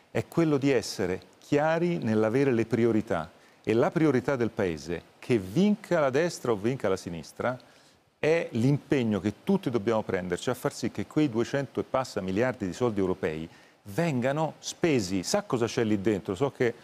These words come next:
lei è sempre molto attenta alle cose della scuola. Oggi è una giornata importante, c'è stato lo sciopero dei Fridays for Future. Io ieri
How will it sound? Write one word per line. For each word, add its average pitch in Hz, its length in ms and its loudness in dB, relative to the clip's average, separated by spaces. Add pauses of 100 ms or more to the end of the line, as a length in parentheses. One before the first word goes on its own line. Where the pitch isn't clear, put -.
(220)
lei 147 120 0
è 139 40 0
sempre 131 280 -4
molto 131 220 -2
attenta 127 340 -2
alle 107 100 2
cose 107 200 0
della 101 180 2
scuola. 90 380 -2
Oggi 117 180 0
è 113 40 0
una 104 80 0
giornata 101 340 -2
importante, 113 580 -4
c'è 98 100 -12
stato 104 240 -4
lo 98 100 -4
sciopero 98 420 -2
dei 92 160 0
Fridays 101 400 -4
for 92 160 -8
Future. 131 560 -2
Io 113 180 2
ieri 101 340 0